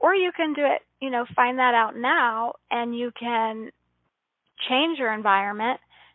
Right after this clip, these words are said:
to actually make a meaningful impact and dramatically decrease your risk. So either way, you know, your genes are what they are. Your D N A is not your destiny,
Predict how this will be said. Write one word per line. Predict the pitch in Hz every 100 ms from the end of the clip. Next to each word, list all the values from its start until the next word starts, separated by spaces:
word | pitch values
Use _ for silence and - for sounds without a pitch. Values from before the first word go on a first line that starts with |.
| _ -
to | 247 233 220 220 -
actually | 226 220 - 220 214
make | 214 -
a |
meaningful | 214 214 247 285 277 220
impact | - 220 220 226 220 - 440 - -
and | 208 208 - -
dramatically | 220 214 214 220 220 214
decrease | 208 - - 208 -
your | -
risk. | 196 269 269 233 - - - - - - - _ _ _ -
So | 233 220 226 220 240 - _ _ _ _ _ _ _ _ _ _ -
either | 269 269 240
way, | 233 294 254 226 220 220
you | 214
know, | 214
your | 208
genes | 202 233 247 233
are | 220 220
what | 220 214 -
they | 208
are. | 262 269 - 233 - _ _ _ _ _
Your | 220
D | 208 233 240
N |
A | 240 233
is | 226 220
not | 220 -
your | 226
destiny, | 220 220 - 226 220 - 233